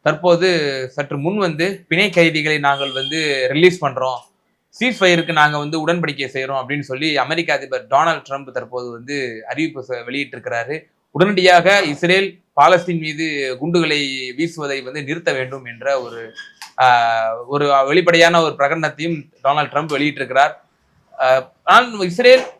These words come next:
நேத்தன்யாகு ஒருபோதும் பாலஸ்தீனை தனி நாடாக அங்கீகரித்ததில்லை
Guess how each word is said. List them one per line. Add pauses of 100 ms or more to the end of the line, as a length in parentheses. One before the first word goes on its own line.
(280)
நேத்தன்யாகு
ஒருபோதும்
பாலஸ்தீனை
தனி
நாடாக
அங்கீகரித்ததில்லை